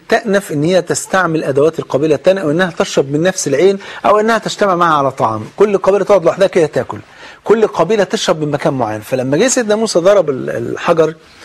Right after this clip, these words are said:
فطلعت منه عين واحدة يشربها، قال: "لا، ما نشربش كده، احنا تشقنا من الحجر ده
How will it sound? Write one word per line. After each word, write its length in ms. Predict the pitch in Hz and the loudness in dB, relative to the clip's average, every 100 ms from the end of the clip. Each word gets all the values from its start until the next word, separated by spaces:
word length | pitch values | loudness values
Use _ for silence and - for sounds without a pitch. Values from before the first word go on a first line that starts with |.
| - - - | -20 -18 -6
فطلعت 520 | 160 156 247 185 180 | -2 0 0 0 -2
منه 240 | 202 170 | -2 0
عين 160 | 160 185 | 0 0
واحدة 340 | 170 170 147 | 0 -2 -4
يشربها، 260 | 123 170 190 | -2 0 0
قال: 120 | 226 | 2
"لا، 120 | 254 | 0
ما 80 | 190 | -2
نشربش 400 | 156 - 202 - | -2 -2 -2 0
كده، 280 | - 180 104 _ _ _ _ _ - | 0 0 -2 _ _ _ _ _ -6
احنا 400 | 147 143 143 135 | -2 0 2 0
تشقنا 600 | - - - 208 208 175 | -2 -6 -2 0 0 0
من 120 | 156 | -2
الحجر 380 | - 202 185 156 | -2 0 0 2
ده 220 | 202 | 0